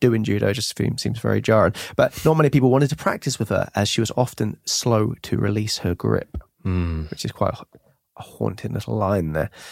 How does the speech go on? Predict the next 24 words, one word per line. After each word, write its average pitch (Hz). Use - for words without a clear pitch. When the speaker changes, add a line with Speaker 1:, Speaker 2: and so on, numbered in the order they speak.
Speaker 1:
Um, 123
so -
yeah, 135
I, -
I 147
think, 160
you 123
know, 110
just, -
just -
from 135
looking 127
at 120
this, 120
obviously 117
this -
is 113
pre-meeting 120
Ian. 143
She's 120
got 120
a 120
bit -
of, 120